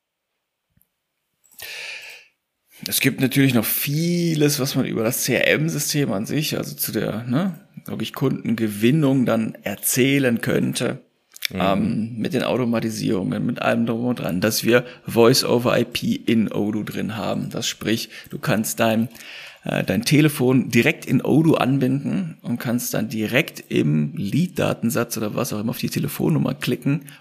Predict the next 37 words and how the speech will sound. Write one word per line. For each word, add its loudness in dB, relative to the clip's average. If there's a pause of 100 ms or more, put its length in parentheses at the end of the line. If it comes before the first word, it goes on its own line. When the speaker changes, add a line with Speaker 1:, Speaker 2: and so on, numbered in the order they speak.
(120)
Speaker 1:
und -2
er 0
ruft -4
dann -2
aus -4
Odoo 8
ran. 2 (600)
Äh, 0
das -2
Gleiche 6
auch 4
für 0
Inbound. 6
Das -2
bedeutet, -2
wenn 2
du 0
angerufen -2
wirst, -2 (960)
poppt 0
ein, -2
ein, -8
ein -12 (180)
Pop-up -4
in -2
Odoo 2
auf. 4 (840)
Und -4
dann 0
sehe 6
ich, 0
ich -4
werde -2
angerufen. 2
Wenn 2
ich -2
draufklicke, 2